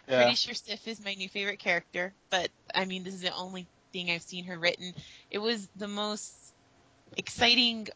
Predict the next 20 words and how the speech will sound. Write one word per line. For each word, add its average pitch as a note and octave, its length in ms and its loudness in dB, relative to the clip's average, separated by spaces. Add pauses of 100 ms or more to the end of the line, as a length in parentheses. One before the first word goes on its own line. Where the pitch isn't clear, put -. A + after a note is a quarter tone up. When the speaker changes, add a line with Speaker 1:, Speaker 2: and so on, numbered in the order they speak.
(160)
Speaker 2:
arc F3+ 300 2
in F#3 160 -6
comics F3 460 -2
I've E3 160 -2
read E3 140 -2
in D#3+ 120 -8
a D#3+ 40 -4
while. F2 420 4 (140)
It F#3 60 -6
was F#3 180 -4
a G3 40 -8
lot F3+ 200 6
of G3 80 -2
fun. F3 420 4 (560)
You F#3+ 160 -2
didn't G3+ 220 0
have F3+ 260 0
to G3 100 -8
be F3+ 200 -6
really F3+ 360 0